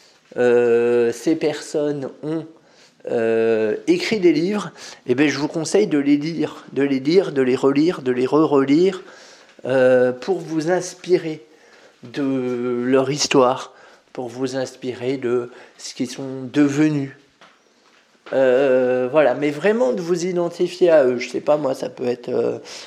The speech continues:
Oprah Winfrey, euh, qui, me semble-t-il, a, a vécu une,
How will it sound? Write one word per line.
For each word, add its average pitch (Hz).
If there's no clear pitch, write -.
Oprah 127
Winfrey, 160
euh, 120
qui, -
me 123
semble-t-il, 123
a, 113
a 127
vécu 135
une, 139